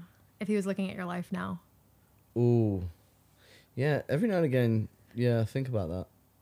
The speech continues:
Speaker 2: that. Um, I think it'd be s-, I think it'd be okay, you know? I think it'd be okay with everything,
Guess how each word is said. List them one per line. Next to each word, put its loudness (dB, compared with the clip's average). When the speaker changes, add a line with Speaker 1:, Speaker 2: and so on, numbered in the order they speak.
Speaker 2:
that. -2
Um, 2
I 0
think 2
it'd 0
be 0
s-, -2
I -2
think 0
it'd -2
be 2
okay, 2
you -2
know? -2
I 0
think -4
it'd -6
be 2
okay 2
with 0
everything, -4